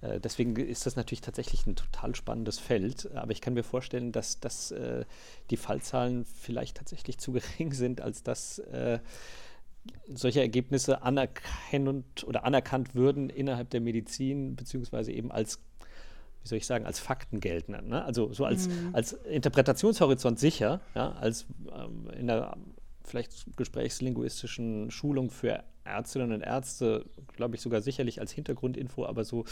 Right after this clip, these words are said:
Speaker 1: als hartes Faktum, äh, fürchte ich, äh, wird schwer, das zu vermitteln, oder? Wie siehst du das? Ich weiß nicht, oder äußern sich die
Speaker 2: Mhm.
Speaker 1: Autorinnen und Autoren dazu?
Speaker 2: Ja, also, ähm, ähm, jetzt zu der Generalisierbarkeit äußern sie sich nicht, ähm,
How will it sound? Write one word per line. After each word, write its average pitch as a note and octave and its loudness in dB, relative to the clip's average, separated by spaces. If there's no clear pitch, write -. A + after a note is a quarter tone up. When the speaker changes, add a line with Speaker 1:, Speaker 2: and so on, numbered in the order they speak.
Speaker 1:
als - 0
hartes B2 2
Faktum, C#3+ 0
äh, A#2 4
fürchte C#3+ 4
ich, - -2
äh, B2 0
wird B2 -2
schwer, A2+ 2
das - -2
zu C3+ -8
vermitteln, B2+ -4
oder? A#2+ -2
Wie A#2 -2
siehst A2+ -6
du G#2 -2
das? G2 -4
Ich - -14
weiß A2+ -10
nicht, A2+ -2
oder - -2
äußern B2 4
sich G#3 8
die G3 6
Speaker 2:
Mhm. - 6
Speaker 1:
Autorinnen C3 4
und A#2+ 2
Autoren C#3+ 0
dazu? E3+ -2
Speaker 2:
Ja, G#3+ 8
also, G#3 8
ähm, G3+ 8
ähm, G3+ 6
jetzt G3+ 4
zu A3+ 4
der G3+ 6
Generalisierbarkeit A3+ 6
äußern G#3 2
sie G3+ -2
sich G3+ 0
nicht, B3+ 6
ähm, G#3 6